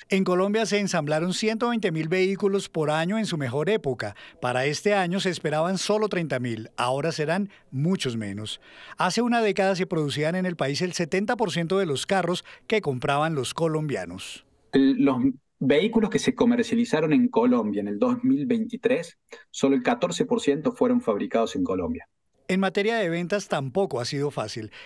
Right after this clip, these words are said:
Speaker 1: En dos mil catorce se alcanzó un pico de trescientos diez mil vehículos nuevos. En pandemia bajó hasta ciento ochenta y ocho mil.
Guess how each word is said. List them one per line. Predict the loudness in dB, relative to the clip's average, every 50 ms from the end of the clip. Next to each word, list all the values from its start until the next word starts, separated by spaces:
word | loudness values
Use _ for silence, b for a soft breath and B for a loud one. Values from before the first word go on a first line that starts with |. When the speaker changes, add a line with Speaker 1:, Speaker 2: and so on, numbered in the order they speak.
| B -2
Speaker 1:
En | 0 0
dos | 0 0 0 0
mil | -2 0
catorce | -2 0 0 2 0 0 0 -2 -2
se | 0 0 0
alcanzó | 0 0 -2 -4 -2 -2
un | -4 -4 -2
pico | -4 -4 -2 0 0
de | 0 0
trescientos | -2 -2 -4 -2 -2 -4 -2 -2 -4 -2
diez | -2 -2 -2 -2
mil | -2 -4 -2
vehículos | -2 0 0 0 0 -2 -2 -2 -2 -4 -4
nuevos. | -2 -2 0 0 0 -2 -2 -6 -8 B B B B B -2
En | 0 0 2
pandemia | 0 0 0 0 0 0 0 0 0 0
bajó | -2 -4 -4 -4 -2 -2
hasta | -4 -2 -4 -4 -4
ciento | -4 -4 -4 -4 -2 -2
ochenta | -2 -2 -4 -6 -4 -4 -2
y | -2 -2
ocho | -4 -4 -4 -6
mil. | -4 -4 -6 -6 -8